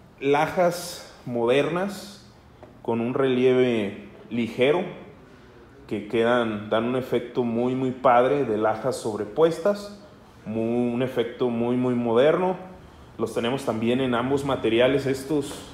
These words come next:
estos dos, porque no todos los moldes los tenemos en económicos y profesionales, ¿eh? Hay algunos moldes que por el diseño no se permite trabajarlo en, en material económico, ya sea por la profundidad o por,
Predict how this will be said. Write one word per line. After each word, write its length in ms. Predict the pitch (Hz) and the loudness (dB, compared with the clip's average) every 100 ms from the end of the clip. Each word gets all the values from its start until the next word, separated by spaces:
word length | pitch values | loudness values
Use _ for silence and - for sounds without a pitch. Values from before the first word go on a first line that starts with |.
| - - | -20 -10
estos 320 | 120 123 143 123 | -8 0 2 6
dos, 200 | 175 143 | 4 4
porque 300 | 135 113 117 | -2 -2 0
no 240 | 127 175 | 2 2
todos 220 | 175 185 | 2 4
los 140 | 156 127 | 4 4
moldes 280 | 127 156 | 2 4
los 120 | 156 - | 2 0
tenemos 300 | 120 135 143 | -2 -2 -6
en 80 | |
económicos 760 | 113 110 110 135 160 - 185 - - - - | -4 -4 -2 -4 -4 -4 -4 -8 -18 -20 -10
y 100 | 104 | -8
profesionales, 720 | 104 104 101 104 101 90 87 | -4 -2 -4 -6 -4 -4 -6
¿eh? 140 | 135 135 - - | -8 -10 -18 -2
Hay 120 | 117 | 0
algunos 320 | 135 139 131 | 2 2 0
moldes 320 | 135 135 135 | 0 0 0
que 120 | 135 117 | -2 -4
por 460 | 110 107 104 101 - - - - - - | -2 0 0 0 -4 -16 -20 -20 -20 -4
el 160 | 110 107 | -2 -2
diseño 520 | 107 - 160 175 190 | -4 2 4 6 4
no 120 | 156 | 4
se 120 | 135 | 0
permite 880 | 131 127 117 120 120 143 127 113 120 - - - - | 0 2 2 -2 0 4 4 4 0 -8 -16 -20 -6
trabajarlo 840 | 117 107 104 - 120 120 127 127 | 2 4 4 4 4 4 4 4
en, 280 | 113 101 104 - | 2 -2 -6 -6
en 140 | 113 | -4
material 800 | 110 107 110 107 110 117 117 113 - - - - | -2 0 0 4 4 4 2 -2 -12 -20 -20 -12
económico, 960 | - 117 123 117 120 147 151 156 147 - - | 0 0 2 2 2 0 0 2 0 0 0
ya 140 | 120 | 0
sea 200 | 117 127 | 2 0
por 120 | 131 | 2
la 140 | 123 - | 0 2
profundidad 800 | 110 107 107 107 107 139 165 165 | 0 -2 -2 0 4 6 8 8
o 160 | 123 | 6
por, 220 | - 107 | 4 0